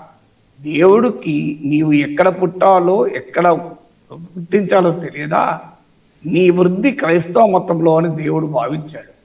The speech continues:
నీవు నిజమైన క్రైస్తవునిగా జీవించడమే నీవు ఆ భగవంతుని నిర్ణయాన్ని పాటించిన వానివైతావని" చెప్పి పంపించారట.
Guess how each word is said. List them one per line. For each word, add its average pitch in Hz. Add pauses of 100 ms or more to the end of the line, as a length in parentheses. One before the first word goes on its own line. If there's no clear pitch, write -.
(600)
నీవు 175
నిజమైన 185
క్రైస్తవునిగా 160
జీవించడమే 165 (580)
నీవు 170
ఆ 156
భగవంతుని 175
నిర్ణయాన్ని 156
పాటించిన 151
వానివైతావని" 147
చెప్పి -
పంపించారట. -